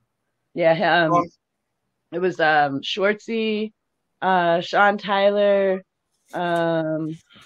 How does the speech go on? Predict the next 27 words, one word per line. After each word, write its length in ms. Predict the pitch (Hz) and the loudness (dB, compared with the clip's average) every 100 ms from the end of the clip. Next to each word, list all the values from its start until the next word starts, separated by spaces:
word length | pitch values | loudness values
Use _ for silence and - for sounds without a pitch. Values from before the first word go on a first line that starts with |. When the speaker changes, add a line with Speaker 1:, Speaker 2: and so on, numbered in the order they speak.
| - | -8
Speaker 1:
Dread 220 | 180 196 - | -2 -2 -2
King 200 | 214 214 | -10 -6
Logan, 560 | 202 190 202 196 196 196 | 0 2 2 0 -4 -2
Zach 280 | 196 190 190 - | -2 -2 -2 -6
Thomas. 800 | 202 202 202 190 180 - _ _ _ _ _ _ _ _ _ _ | -4 -2 0 -2 -2 -8 _ _ _ _ _ _ _ _ _ _
Uh, 340 | 175 175 170 180 | -6 -4 -4 -6
who 220 | 226 214 | -4 0
else 240 | 175 - | 0 -2
was 140 | 190 175 | -12 -6
down 260 | 175 175 | -4 -4
there 200 | 180 170 | -6 -6
from 440 | 170 180 175 175 175 _ _ | -8 -10 -8 -10 -12 _ _
our 160 | 185 180 | -8 -4
little 180 | 185 180 | -2 -2
Speaker 2:
Fran, 140 | 175 | -2
Speaker 1:
group 220 | 185 185 180 180 - _ _ 175 | -4 -6 -8 -16 -20 _ _ -12
of 80 | 185 | -8
Speaker 2:
you 60 | |
Speaker 1:
misfits? 280 | 175 156 180 | -8 -6 -6
Speaker 2:
know 120 | 170 | -4
who 80 | 156 | -2
Speaker 1:
Kenny 120 | 202 | -2
Speaker 2:
Sean 100 | 156 139 | -2 -4
Speaker 1:
Logan. 40 | 131 | -4
Speaker 2:
Tyler 380 | 135 117 113 110 | -4 -4 -4 -8
is, 100 | 101 | -8
right? 280 | 113 117 | -6 -8